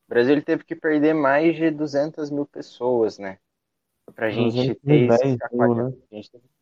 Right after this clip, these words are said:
Speaker 1: a gente teve que perder mais de mil pessoas por dia pra gente começar a ter esse chacoalhão. Que a gente precisa dar um tranco no país, na, na questão da saúde e tudo mais, educação. Porque se continuar assim,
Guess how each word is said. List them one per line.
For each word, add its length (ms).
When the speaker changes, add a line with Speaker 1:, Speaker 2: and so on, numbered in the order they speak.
Speaker 1:
a 100
gente 140
teve 160
que 120
perder 280
mais 280
de 100
mil 300
pessoas 380
por 260
dia 340
pra 200
gente 220
começar 400
a 40
ter 120
esse 140
chacoalhão. 600
Que 80
a 20
gente 160
precisa 680
dar 260
um 120
tranco 500
no 100
país, 580
na, 280
na 120
questão 300
da 120
saúde 760
e 40
tudo 220
mais, 280
educação. 840
Porque 540
se 240
continuar 480
assim, 520